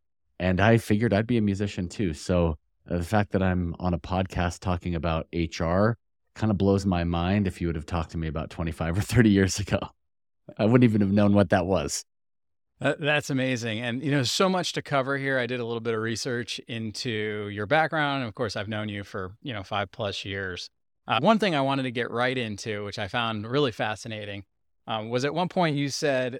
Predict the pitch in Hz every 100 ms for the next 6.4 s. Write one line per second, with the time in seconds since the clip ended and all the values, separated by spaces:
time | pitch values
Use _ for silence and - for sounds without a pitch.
0 | - 139 135 - 156 156 156 160 147 135
1 | 123 123 117 110 117 117 127 123 120 123
2 | 110 117 107 95 - 98 143 _ _ _
3 | 123 127 131 156 - 156 135 139 180 147
4 | 123 123 123 117 120 117 110 107 120 131
5 | - 123 - 101 107 113 117 113 107 101
6 | 120 92 92 -